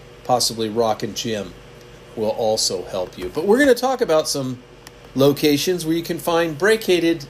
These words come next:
jasper, where to find it today. So we'll get into that. Now, if you've been fortunate enough to be here in the United States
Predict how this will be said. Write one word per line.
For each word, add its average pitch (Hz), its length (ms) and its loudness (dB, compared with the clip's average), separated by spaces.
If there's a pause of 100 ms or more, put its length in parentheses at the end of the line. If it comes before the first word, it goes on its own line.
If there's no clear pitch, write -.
(100)
jasper, 139 680 2 (440)
where 139 180 4
to 127 80 2
find 123 320 -2
it 139 140 -6
today. 120 480 0 (100)
So - 180 -2
we'll 139 100 0
get 131 200 0
into 120 200 -2
that. 104 300 0 (840)
Now, 160 220 6
if 156 140 0
you've 220 300 2
been 202 400 2 (220)
fortunate 190 480 0
enough 180 400 0
to 143 260 0
be 165 180 -2
here 175 240 0
in 170 60 -4
the 151 80 -4
United 151 400 0
States - 640 -2